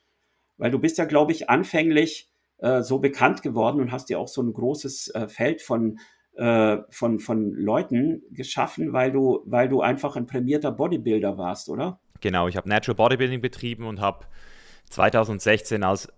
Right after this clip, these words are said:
Speaker 2: ich würd mal sagen, erster Veganer einen Natural Pro Status erzielt. Also ich, das war einfach so für den Film The Game Changers auch eine ziemlich große Nummer.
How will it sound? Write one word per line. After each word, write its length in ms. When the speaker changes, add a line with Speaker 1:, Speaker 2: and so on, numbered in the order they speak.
Speaker 2:
ich 120
würd 100
mal 80
sagen, 280
erster 580
Veganer 760
einen 300
Natural 360
Pro 520
Status 880
erzielt. 560
Also 160
ich, 80
das 140
war 80
einfach 220
so 240
für 120
den 140
Film 240
The 80
Game 240
Changers 420
auch 140
eine 100
ziemlich 260
große 300
Nummer. 400